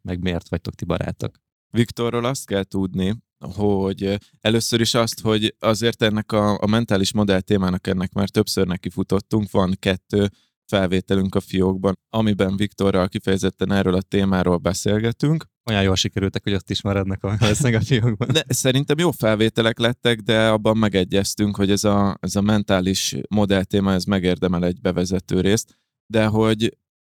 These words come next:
Speaker 2: a, a Viktort én azért találtam jónak erre a témára, mert hogy Kezdem a gimi sztorival, mert nekem is van egy gimi sztorim a, a Viktorról. Egy, én ezt úgy fogalmaztam meg magamnak, hogy már akkor látszott, hogy egy ilyen out of the box gondolkozó,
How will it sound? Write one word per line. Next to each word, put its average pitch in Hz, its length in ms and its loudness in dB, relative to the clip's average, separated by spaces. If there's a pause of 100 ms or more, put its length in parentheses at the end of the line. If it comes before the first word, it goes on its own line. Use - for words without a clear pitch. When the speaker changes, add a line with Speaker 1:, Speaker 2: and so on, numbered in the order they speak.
(300)
Speaker 2:
a, 107 360 2
a 95 440 0 (140)
Viktort 104 640 -2
én 98 240 -2
azért 101 380 0 (220)
találtam 92 600 0
jónak 98 340 0
erre 90 200 0
a 87 60 -2
témára, 95 560 0
mert 98 360 0
hogy 98 320 -2 (320)
Kezdem 120 240 0
a 101 60 2
gimi 92 300 0
sztorival, 85 540 -4
mert 87 140 -2
nekem 95 240 -2
is 95 120 0
van 101 160 2
egy 101 120 2
gimi 104 240 0
sztorim 101 400 0
a, 95 240 2
a 95 160 -2
Viktorról. 104 600 2
Egy, 101 200 0 (240)
én - 160 0
ezt 107 200 0
úgy 127 140 0
fogalmaztam 101 600 0
meg 101 160 0
magamnak, 92 540 0
hogy 98 140 -2
már 98 160 0
akkor 98 280 0
látszott, 90 480 -4
hogy 104 160 0
egy 101 120 0
ilyen 104 160 2
out 107 240 0
of 98 120 0
the 95 100 -2
box 98 320 -2
gondolkozó, 101 760 0